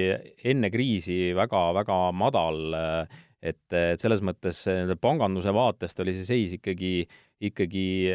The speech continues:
noh, täiesti öö ja päev võrreldes sellega, mis, mis toimus siin,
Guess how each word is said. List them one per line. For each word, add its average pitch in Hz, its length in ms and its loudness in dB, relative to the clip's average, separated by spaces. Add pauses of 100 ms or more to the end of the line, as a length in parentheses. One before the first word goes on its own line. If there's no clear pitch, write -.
(160)
noh, 92 240 -4
täiesti 104 520 0
öö 139 240 6
ja 101 140 6
päev 120 320 2
võrreldes 98 340 2
sellega, 104 300 4
mis, 92 180 -4 (300)
mis 95 140 -2
toimus 104 420 2
siin, 98 160 0